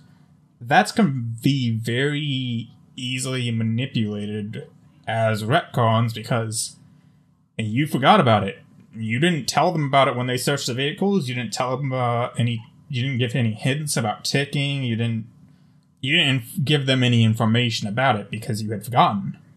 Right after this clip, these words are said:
So in fact, you've already kind of told them that there's not a bomb. And to suddenly reintroduce the bomb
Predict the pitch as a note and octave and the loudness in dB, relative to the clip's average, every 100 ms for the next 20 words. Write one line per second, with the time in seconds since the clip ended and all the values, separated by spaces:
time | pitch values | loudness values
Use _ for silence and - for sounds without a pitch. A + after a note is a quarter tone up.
0 | _ _ _ _ _ _ _ _ - D3+ | _ _ _ _ _ _ _ _ -4 -2
1 | D#3+ F#3+ G#3+ G#3+ G3 - C#3 D#3+ C3+ D#3+ | -2 0 2 2 0 -8 -6 -4 0 2
2 | G3 F3+ - - _ - - C#3 D3 D#3 | 2 0 -6 -20 _ -14 -4 0 0 0
3 | C3+ - - _ _ _ _ _ - - | -4 -8 -20 _ _ _ _ _ -10 -2
4 | F3 D#3+ B2 A#2 A2+ B2+ A#2+ A#2+ C3 A2+ | 0 2 0 -2 -2 -4 -2 0 2 2
5 | C#3+ C3 G2 - - _ _ _ _ - | 2 2 -2 -8 -18 _ _ _ _ -2
6 | C3 C3 C3 A#2 D#3+ C#3 A#2+ A#2+ C#3 C#3 | 0 2 2 2 2 2 -2 0 0 0
7 | A#2 B2+ E3 - A#2 G#2+ G#2+ G#2+ G#2+ A2+ | 0 0 -2 -2 -2 0 0 0 -2 -4